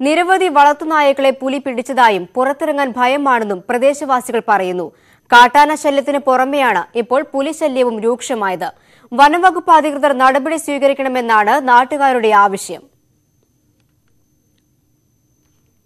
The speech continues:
അജൈവ മാലിന്യം കൈമാറാൻ ക്ലീൻ കേരള കമ്പനിയെ ചുമതലപ്പെടുത്തിയ ശുചിത്വ മിഷന്റെ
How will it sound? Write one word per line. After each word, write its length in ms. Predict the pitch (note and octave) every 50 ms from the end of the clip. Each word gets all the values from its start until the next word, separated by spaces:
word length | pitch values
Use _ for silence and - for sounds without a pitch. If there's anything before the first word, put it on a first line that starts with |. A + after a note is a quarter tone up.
| _ _ _ _ _ _ _ _ _ _ _ _ _ _ _ _ - _ C4+ D4
അജൈവ 380 | D#4+ D#4 - G4 G#4 G#4+ G#4 A4 G#4+ F#4+
മാലിന്യം 400 | F#4 E4 D#4 D4 D4 C#4 C#4+ C#4 B3 -
കൈമാറാൻ 520 | C4+ C4 B3 A#3+ A#3+ A#3 A#3 A#3+ C4 D#4 D4 -
ക്ലീൻ 220 | - D4+ D#4 F4 F4 E4+ -
കേരള 300 | D#4+ D4+ C#4+ C4+ C4+ C4 C4 B3+ -
കമ്പനിയെ 380 | B3+ B3 A3+ A#3+ A3 A#3+ A#3+ A#3 -
ചുമതലപ്പെടുത്തിയ 800 | - C4 A#3+ B3+ B3 C#4+ C#4+ C#4+ C#4+ C4+ A#3 G#3+ G3 - A3+ A#3 C#4+ D#4+ C#4+ -
ശുചിത്വ 360 | D4+ C#4+ C#4 E4 D#4 - F4+ E4
മിഷന്റെ 320 | D4 C#4 - C#4 C4 B3+